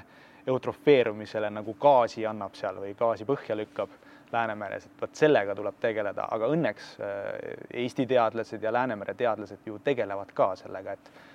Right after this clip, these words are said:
põhimõtteliselt praegu võin lihtsalt öelda, et, et näiteks vetikate või, või karpide kasvatamisega, äh, on võimalik sellisel väiksemal kujul teatud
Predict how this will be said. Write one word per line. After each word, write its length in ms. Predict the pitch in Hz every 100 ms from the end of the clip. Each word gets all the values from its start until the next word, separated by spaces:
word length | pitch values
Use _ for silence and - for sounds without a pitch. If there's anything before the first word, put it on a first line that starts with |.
| -
põhimõtteliselt 640 | 135 131 113 - 107 101 107
praegu 320 | 123 113 110
võin 80 | 117
lihtsalt 380 | 127 - 113 135
öelda, 240 | 123 110
et, 220 | 110 - - - -
et 220 | 104 - -
näiteks 240 | 123 - 123
vetikate 680 | 151 175 120 - 120 - 120 110
või, 220 | 107 107 107
või 220 | 110 107 104 107
karpide 460 | 131 135 - 104 104
kasvatamisega, 760 | 123 117 - 101 95 101 101 98
äh, 640 | 95 - - - - 104 98 -
on 160 | 110 110
võimalik 440 | 113 113 107 104 -
sellisel 480 | 110 104 98 104 101 -
väiksemal 480 | 123 127 - 101 104
kujul 320 | 147 143 120
teatud 480 | 110 107 - 101